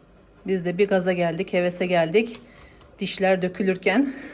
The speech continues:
<laughs> herkes diş çıkarırken yapar. Biz de artık dişler dökülürken bu da bizim diş dökülme buğdayı olsun. <laughs> O mis gibi arkadaşlar. Şöyle işte.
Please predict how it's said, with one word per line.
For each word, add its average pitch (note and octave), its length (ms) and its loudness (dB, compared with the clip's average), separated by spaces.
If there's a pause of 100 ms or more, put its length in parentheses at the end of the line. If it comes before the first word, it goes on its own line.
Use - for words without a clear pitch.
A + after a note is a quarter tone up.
(180)
<laughs> - 1120 -2
herkes G#3 440 4
diş - 180 2
çıkarırken G3 560 0
yapar. F3+ 420 4
Biz F#3 160 0
de F#3 40 8
artık F#3+ 280 4
dişler G3 380 4
dökülürken G3 580 0
bu F#3+ 100 -2
da F#3 100 2
bizim G#3 260 -2 (340)
diş G#3 260 -2
dökülme F#3+ 520 0
buğdayı F#3+ 340 4
olsun. G3 560 -2 (680)
<laughs> - 280 -6 (1800)
O D#3+ 300 -4
mis E3 260 -8
gibi D#3+ 160 -2
arkadaşlar. D#3+ 920 -2 (560)
Şöyle D#3+ 400 -4
işte. F#3 560 -2